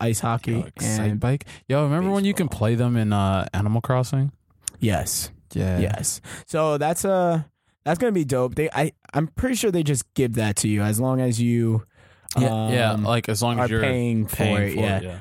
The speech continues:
Speaker 1: Which is still a good deal, twenty dollars for that. Um, their online play is gonna get, um,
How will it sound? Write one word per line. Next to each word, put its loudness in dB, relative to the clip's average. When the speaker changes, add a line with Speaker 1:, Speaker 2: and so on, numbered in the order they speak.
Speaker 1:
Which 2
is 2
still 0
a -2
good -2
deal, 0
twenty 0
dollars 0
for 0
that. 0
Um, 0
their 0
online 0
play 0
is 0
gonna 0
get, 0
um, 2